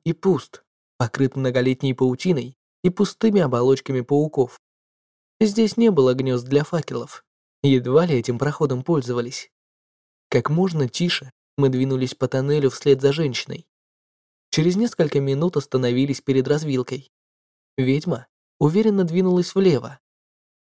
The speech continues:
Воздух стал свежее и запахло похотью. Такая волна запахов заставила меня поморщиться. Шипенье я едва сдержал. Провожатая остановилась перед деревянной шпалерой.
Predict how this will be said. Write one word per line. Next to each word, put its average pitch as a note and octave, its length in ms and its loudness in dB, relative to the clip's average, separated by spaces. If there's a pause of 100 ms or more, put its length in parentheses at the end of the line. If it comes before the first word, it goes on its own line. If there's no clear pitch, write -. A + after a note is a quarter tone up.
(180)
Воздух B2 340 0
стал A#2+ 220 -2
свежее C3 560 0
и - 200 -2
запахло C3+ 500 0
похотью. C3+ 640 -4 (880)
Такая G#3 360 2
волна D#3 360 0
запахов C#3+ 500 -2
заставила E3 500 -2
меня D#3+ 280 0
поморщиться. F3+ 720 -2 (500)
Шипенье C#3+ 580 -2
я C3 220 0
едва C3+ 240 2
сдержал. D3 560 -2 (800)
Провожатая C#3 640 0
остановилась C#3+ 600 -2
перед C#3 280 0
деревянной D#3 500 0
шпалерой. F3+ 640 -2